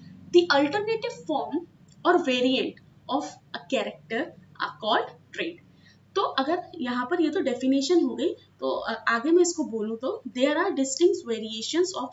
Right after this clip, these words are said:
phenotype characteristics found, अ, in different organism of the same species। ओके, तो हमें डिफरेंट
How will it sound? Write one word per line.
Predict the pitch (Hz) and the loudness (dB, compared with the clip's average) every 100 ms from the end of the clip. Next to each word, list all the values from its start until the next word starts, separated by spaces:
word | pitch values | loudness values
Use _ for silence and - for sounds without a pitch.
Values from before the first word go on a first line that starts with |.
| - _ 262 | -14 _ -4
phenotype | 247 262 302 - | -4 -4 -6 -4
characteristics | - 214 - 262 254 - 349 - | -8 -8 -8 -8 -6 -8 -8 -8
found, | 220 277 330 - - - - | -4 0 -2 -4 -14 -12 -2
अ, | 226 - | 0 2
in | 254 | 0
different | 247 247 320 330 | 0 -2 0 0
organism | 226 190 202 208 226 330 220 | 0 -4 -4 -4 0 0 0
of | - - | -8 -2
the | 330 - - - | -2 -2 -12 -12
same | 233 370 - | -10 -10 -16
species। | - - - - - - - _ | -16 -16 -18 -20 -20 -20 -20 _
ओके, | 247 440 | -6 -6
तो | - - 330 | -10 -8 -8
हमें | - 269 370 311 | -2 2 2 2
डिफरेंट | - 277 269 - 440 523 539 427 | -2 -2 -2 -8 -4 -4 0 0